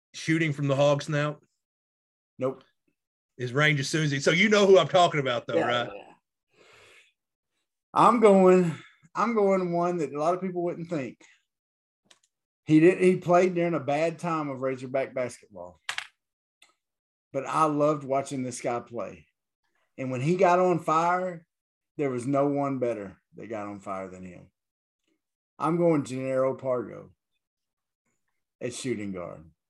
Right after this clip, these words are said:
Speaker 2: Clint, he would get on fire and hit turnaround jumpers from three with people all over him.
Speaker 1: Yeah.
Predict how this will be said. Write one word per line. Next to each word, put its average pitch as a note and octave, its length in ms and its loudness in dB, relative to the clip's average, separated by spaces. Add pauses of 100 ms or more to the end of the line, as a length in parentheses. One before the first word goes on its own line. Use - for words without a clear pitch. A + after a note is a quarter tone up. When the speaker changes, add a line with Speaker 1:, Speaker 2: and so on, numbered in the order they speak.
(1000)
Speaker 2:
Clint, G3 360 2
he G3 200 2
would A#3+ 200 -2
get F3 140 6
on D#3+ 180 4
fire E3 400 2
and C#3+ 220 -4
hit C#3+ 260 -4
turnaround D#3+ 600 -2
jumpers D3 480 -6
from A2+ 260 -10
three B2 500 -2 (380)
with B2+ 160 -12
people D#3 320 2
all C3 200 4
over D3 300 -4 (920)
him. A2+ 120 -14
Speaker 1:
Yeah. F#3+ 120 -10